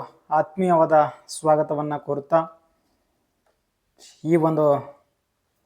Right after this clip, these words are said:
ವಿಡಿಯೋದಲ್ಲಿ ಯಾರೆಲ್ಲ ಅಲ್ಪಸಂಖ್ಯಾತ ಇಲಾಖೆಯಲ್ಲಿ ಅಲ್ಪಸಂಖ್ಯಾತರಿದ್ದೀರಿ,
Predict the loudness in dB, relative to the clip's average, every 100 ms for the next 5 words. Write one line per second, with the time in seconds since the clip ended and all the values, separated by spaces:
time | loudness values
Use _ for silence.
0 | _ -6 0 2 2 0 0 -2 -10 _
1 | _ _ _ _ _ _ _ _ _ _
2 | _ _ _ _ _ _ _ _ _ _
3 | _ _ _ 4 8 10 10 10 10 8
4 | 2 -6 _ _ _ _ _ _ _ _
5 | _ _ _ _ _ _ _ _ _ _
6 | _ _ _ _ _ _ 4 6 4 4
7 | 4 6 8 8 8 6 6 -2 0 0
8 | -2 -6 _ _ _ _ _ _ _ _
9 | _ -4 0 0 0 2 6 6 6 2
10 | 2 0